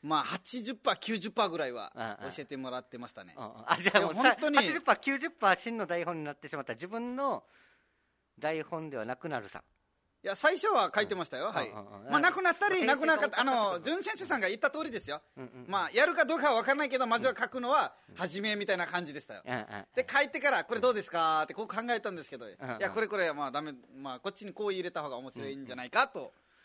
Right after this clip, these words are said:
Speaker 1: あの、言われたりして、
Speaker 2: うんうん。
Speaker 1: あの、入れてました。
Speaker 2: うんうんうん。
Speaker 1: でも結構、あの、その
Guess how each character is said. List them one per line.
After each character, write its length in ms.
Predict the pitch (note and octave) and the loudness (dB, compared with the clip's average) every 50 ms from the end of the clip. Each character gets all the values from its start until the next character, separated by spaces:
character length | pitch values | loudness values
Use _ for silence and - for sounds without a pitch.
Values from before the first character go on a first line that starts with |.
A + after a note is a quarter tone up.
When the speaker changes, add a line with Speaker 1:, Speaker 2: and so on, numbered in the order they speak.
| _ _ _ _ _ _ | _ _ _ _ _ _
Speaker 1:
あ 120 | - C3 C#3+ | -12 -8 -8
の、 100 | C#3+ D3 | -6 -2
言 140 | E3 E3+ | 0 2
わ 80 | E3 E3 | 2 2
れ 80 | D#3 D3+ | 2 0
た 180 | E3 D#3 D#3 | -2 -4 -4
り 80 | C#3+ C3+ | -4 -6
し 160 | - - - | -12 -10 -2
て、 300 | - C4+ B3+ G3+ B2+ G#2 | 2 2 4 4 2 0
Speaker 2:
う 20 | C#3+ | -4
ん 20 | C3+ | -8
う 20 | |
ん。 40 | A#2+ | -10
Speaker 1:
あ 40 | C#3 | -10
の、 100 | C#3+ - | -8 -6
入 100 | G3 G3+ | -4 -4
れ 80 | A3+ A3 | -2 -2
て 80 | A3 | -2
ま 100 | G3+ F#3+ | -2 -4
し 60 | - | -4
た。 160 | - A2+ - - _ _ _ | -8 -14 -16 -18 _ _ _
Speaker 2:
う 40 | A2+ | -12
ん 20 | A#2+ | -10
う 20 | B2+ | -8
ん 20 | |
う 20 | |
ん。 40 | - | -8
Speaker 1:
で 60 | A3+ | -8
も 60 | A3+ G#3+ | -6 -4
結 180 | - - - - | -4 -4 -4 -2
構、 300 | C#4+ D#4 D4 C4 F#3+ F#3 | 0 2 2 4 4 2
あ 60 | G#3+ | 2
の、 300 | G#3+ G3+ G3 G3 F#3 F3+ | 2 2 2 2 0 -2
そ 120 | - B3 | -2 -2
の 220 | C#4 C#4+ C#4 A#3+ | -2 0 -2 -2